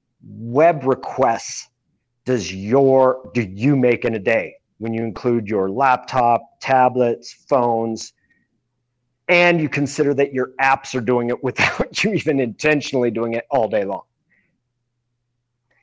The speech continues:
And then you consider that these apps are transmitting information like locations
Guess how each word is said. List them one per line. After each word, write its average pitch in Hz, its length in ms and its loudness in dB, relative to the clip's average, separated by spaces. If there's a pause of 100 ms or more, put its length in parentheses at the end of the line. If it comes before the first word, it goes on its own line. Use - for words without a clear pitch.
(920)
And 113 220 0
then 247 180 6
you 208 100 2
consider 139 560 2
that 127 200 0
these 135 220 0 (100)
apps 143 380 2
are 131 140 0
transmitting 131 760 -2
information 131 920 2 (720)
like 110 500 0 (140)
locations 117 1200 -2